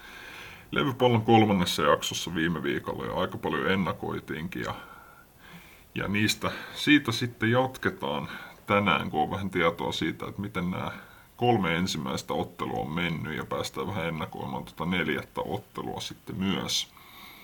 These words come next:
Eli tässä vaiheessa tilannehan on se, että Phoenix johtaa kahdella otteluvoitolla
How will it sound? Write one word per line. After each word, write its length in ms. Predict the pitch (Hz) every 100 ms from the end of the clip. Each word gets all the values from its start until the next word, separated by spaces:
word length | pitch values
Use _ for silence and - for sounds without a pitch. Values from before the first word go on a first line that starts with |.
| - - - - - -
Eli 120 | 117
tässä 340 | 139 170 180
vaiheessa 400 | 151 127 117 -
tilannehan 520 | - 123 110 98 90
on 100 | 90
se, 260 | 87 107 101
että 260 | 87 - 95
Phoenix 480 | - 151 120 -
johtaa 400 | 107 202 - -
kahdella 460 | - 104 107 - 76
otteluvoitolla 1080 | 78 - - - 65 67 71 - 67 52